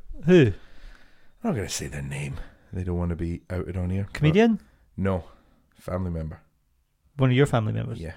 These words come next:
Speaker 1: Do I know them?
Speaker 2: No.
Speaker 1: Were they at the wedding?
Speaker 2: No.
Speaker 1: So not that close?
Speaker 2: Not that close at all.
Speaker 1: Yeah. But
Speaker 2: Cut
Speaker 1: they're
Speaker 2: off.
Speaker 1: sca-, yeah, I'd cut that person
Speaker 2: I've
Speaker 1: off.
Speaker 2: been, I've been in a re-
Speaker 1: If I knew somebody that
Speaker 2: <laughs>
Speaker 1: was scared of custard, I would also cut them off.
Speaker 2: I've been in a restaurant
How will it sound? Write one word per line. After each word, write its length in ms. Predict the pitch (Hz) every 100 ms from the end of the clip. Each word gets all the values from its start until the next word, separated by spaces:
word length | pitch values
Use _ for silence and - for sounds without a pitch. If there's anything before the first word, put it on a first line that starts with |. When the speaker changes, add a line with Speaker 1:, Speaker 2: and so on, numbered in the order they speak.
| -
Speaker 1:
Do 100 | -
I 140 | 120 131
know 140 | 147
them? 160 | 185 196 -
Speaker 2:
No. 160 | - 73 - _ _ _ _ _
Speaker 1:
Were 100 | 123
they 60 | 117
at 80 | 113
the 60 |
wedding? 320 | 113 127 180 175 _
Speaker 2:
No. 180 | 76 - _ _ _ _ _ _ _ _ _ _
Speaker 1:
So 140 | -
not 140 | 107 107
that 160 | 107
close? 200 | - - - -
Speaker 2:
Not 180 | 80
that 160 | 87 -
close 200 | - -
at 80 | -
all. 240 | 80 - - _ _
Speaker 1:
Yeah. 320 | 110 101 110 107 _
But 0 |
Speaker 2:
Cut 100 | 123
Speaker 1:
they're 80 | 127 95
Speaker 2:
off. 160 | 87 -
Speaker 1:
sca-, 200 | 170 156 - - _
yeah, 220 | 208 220 139
I'd 180 | 185 -
cut 180 | 147
that 140 | 120 120
person 240 | 120 123
Speaker 2:
I've 20 |
Speaker 1:
off. 60 | 120 131
Speaker 2:
been, 40 | -
I've 240 | 120 117
been 140 | 123 120
in 120 | 117
a 60 |
re- 80 | 110
Speaker 1:
If 40 | 120
I 80 | 254
knew 120 | 240
somebody 280 | 220 214 208
that 80 | 196
Speaker 2:
<laughs> 100 | 165
Speaker 1:
was 80 | 117
scared 320 | 202 202 190
of 120 | 185
custard, 280 | 202 - 120
I 40 |
would 120 | 123 120
also 240 | 120 -
cut 140 | 110 127
them 100 | 123
off. 60 |
Speaker 2:
I've 180 | 113 98
been 160 | 117 110
in 100 | 104
a 60 |
restaurant 500 | 101 117 - 110 107